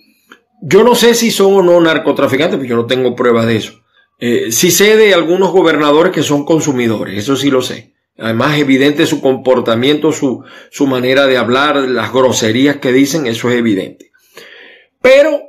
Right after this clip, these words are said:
para mí, Ángel, Mérida tiene más de un mes y medio que no surten gasolina. Sí es grave el problema de Mérida. Pero para mí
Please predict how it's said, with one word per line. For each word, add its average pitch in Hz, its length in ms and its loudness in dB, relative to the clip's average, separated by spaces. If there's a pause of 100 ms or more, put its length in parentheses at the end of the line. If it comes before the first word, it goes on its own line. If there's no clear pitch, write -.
(440)
para 160 320 0
mí, 233 480 -4 (320)
Ángel, 151 360 -2
Mérida 180 460 2
tiene 175 240 2
más 165 220 2
de 170 60 2
un 156 120 2
mes 156 180 4
y 165 80 2
medio 156 360 2
que 139 100 -2
no 131 140 0
surten 143 400 -2
gasolina. 117 440 -2
Sí 127 140 -4
es 120 80 0
grave 117 360 -2
el 110 100 -6
problema 117 380 -6
de 113 120 -4
Mérida. 117 360 -8 (500)
Pero 277 360 4
para 196 280 0
mí 160 420 -2